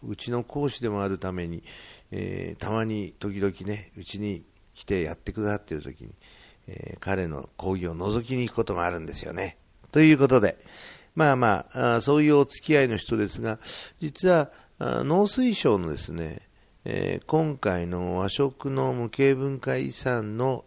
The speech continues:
委員の一人だったんです。私も委員しておりましたけども、村田さんも委員だった。ですから、えー、和食が通った時は嬉しかったですね。お互いにね、よくやったよね。たまたまね、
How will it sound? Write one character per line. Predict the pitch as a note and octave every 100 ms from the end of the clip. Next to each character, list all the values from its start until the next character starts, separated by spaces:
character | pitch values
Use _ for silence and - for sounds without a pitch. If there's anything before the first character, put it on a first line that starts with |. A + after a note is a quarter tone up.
| _
委 | - E3+ A3+
員 | A3+ G#3+ - _ -
の | A2+
一 | G2 -
人 | A2+
だ | D#2+
っ |
た | - -
ん |
で | -
す。 | - _ -
私 | A#2+ E3 D#3+ - D3
も | C3 -
委 | A#2
員 | A#2+ G2
し | -
て | E2+
お |
り | E2
ま | D#2
し |
た | - E2
け | -
ど | -
も、 | G#2+ A#2+ - - - - - _
村 | G#2 C3 D3+
田 |
さ | -
ん | C3
も | A#2
委 | G#2
員 | F2+
だ | -
っ | -
た。 | - _ _ _ - -
で | G2
す | -
か | F2+
ら、 | E2 E2 - _ _
え | F#2+ E2+
ー、 |
和 | D2+ F#2
食 | G#2+ G#2 A2
が | G#2
通 | G2+ G#2+
っ |
た | - G2
時 | - -
は | -
嬉 | F2 G2+
し | -
か | G2+
っ | F#2+
た | F#2+
で | F2+
す | F#2+
ね。 | A2 G2+
お | E2
互 | E2 E2+ F2 F2+
い |
に | F#2
ね、 | F#2 F#2 - -
よ | G2
く | G2
や | G2
っ |
た | - A2+
よ | G2
ね。 | F#2 F2 _ _ - - -
た | - G2
ま | C3
た | C3 B2+
ま | B2+
ね、 | A#2+ G2+